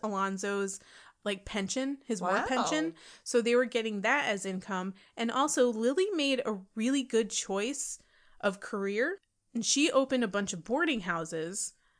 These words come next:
Speaker 1: around where they lived in Alabama. And it was the Great Depression. That's the only place anybody could afford to live in if you weren't, like, a family and you weren't farmers or whatever.
Speaker 2: Right.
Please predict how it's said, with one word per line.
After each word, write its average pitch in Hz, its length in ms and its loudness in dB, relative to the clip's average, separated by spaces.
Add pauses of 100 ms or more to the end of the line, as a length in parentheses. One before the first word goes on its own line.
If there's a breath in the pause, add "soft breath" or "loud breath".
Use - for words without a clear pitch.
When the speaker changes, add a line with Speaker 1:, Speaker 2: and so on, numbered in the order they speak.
(220)
Speaker 1:
around 202 580 0
where 202 120 0
they 208 140 0
lived 196 200 -2
in 196 100 -2
Alabama. 185 720 0 (280 soft breath)
And 185 280 -4 (480)
it 202 100 -2
was 202 180 0
the 208 80 -6
Great 202 220 0
Depression. 226 800 -2
That's - 500 -2
the 214 200 -2
only 220 180 2
place 220 320 -4
anybody 202 320 -2
could 196 180 -8
afford 214 640 2
to 190 500 -2
live 214 200 4
in 208 140 0
if 180 160 -6
you 190 160 -6
weren't, 180 380 -4
like, 180 180 -6
a 175 60 -6
family 196 540 -4
and 185 100 -4
you 185 80 -6
weren't 180 280 -4
farmers 190 680 0
or 175 80 -2
whatever. 165 300 -2
Speaker 2:
Right. 190 420 0